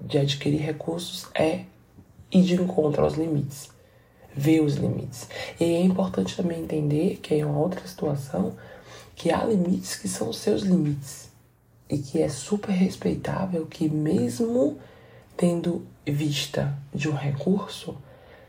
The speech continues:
não querer usá-lo. Por isso que eu digo, ter o recurso não diz necessariamente que você vai lidar com aquele limite. Ter o recurso é ter o recurso. É,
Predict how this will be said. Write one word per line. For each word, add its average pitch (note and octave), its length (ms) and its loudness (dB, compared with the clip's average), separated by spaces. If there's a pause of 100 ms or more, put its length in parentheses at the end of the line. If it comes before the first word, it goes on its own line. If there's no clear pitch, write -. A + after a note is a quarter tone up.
(200)
não E3 260 0
querer F3 280 2
usá-lo. F#3 420 -2 (360)
Por - 120 -2
isso D3 120 0
que G#3+ 80 4
eu G#3+ 40 4
digo, E3 280 0
ter E3+ 240 2
o F3+ 60 4
recurso F#3 520 -2
não G#3 120 2
diz F#3+ 100 0
necessariamente D3+ 640 0
que - 80 -6
você C#3+ 380 -2
vai C#3+ 120 2
lidar C#3 400 2
com - 120 -6
aquele C#3 160 2
limite. C3 560 -4 (880)
Ter C#3+ 180 2
o - 40 -2
recurso D3 440 2
é G#3 60 2
ter F#3 160 4
o F#3+ 60 6
recurso. - 680 0 (840)
É, C#3+ 460 4